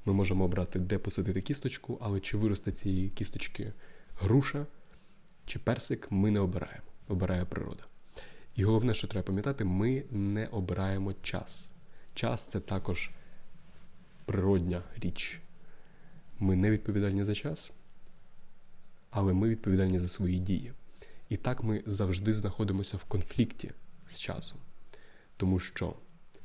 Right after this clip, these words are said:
основа життя — це конфлікт, основа життя — це зміна, це перехід від минулого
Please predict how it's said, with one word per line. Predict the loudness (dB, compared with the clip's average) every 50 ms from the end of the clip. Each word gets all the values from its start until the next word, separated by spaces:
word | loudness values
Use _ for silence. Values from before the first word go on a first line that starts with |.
| -10 -10 -10 -8 -8 -6 -4
основа | -4 -4 -2 -2 0 2 2 2 2
життя — | 2 0 -2 -2 -4 -4 -4 -4 -4 -4
це | -4 -2
конфлікт, | 0 0 0 0 2 2 0 0 0 -10 -14 -16 -16 -16 -16 -16 -16 -10 -8
основа | -8 -6 -2 0 2 2 2
життя — | 0 0 0 -2 -2
це | 0 0 0
зміна, | 0 2 2 2 2 2 0 -4 -8 -8
це | -8 -4
перехід | -2 0 0 0 0 -2 -4 -4 -8 -8 -6
від | -4 0 2 2 4 4
минулого | 4 4 4 4 4 4 2 2 2 0 -4